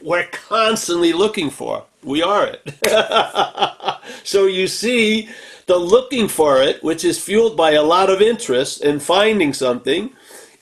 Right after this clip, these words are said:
is, is the blindness to it. So part of recovering sight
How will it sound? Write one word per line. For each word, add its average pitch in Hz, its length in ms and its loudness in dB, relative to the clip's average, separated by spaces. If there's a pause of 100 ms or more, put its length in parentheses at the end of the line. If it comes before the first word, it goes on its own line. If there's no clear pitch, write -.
is, 208 560 -2
is 202 300 0
the 220 100 4
blindness 240 760 0
to 127 180 0
it. - 200 -12 (420)
So 190 320 0
part 220 380 2
of 202 320 0 (240)
recovering 190 960 0
sight - 760 -2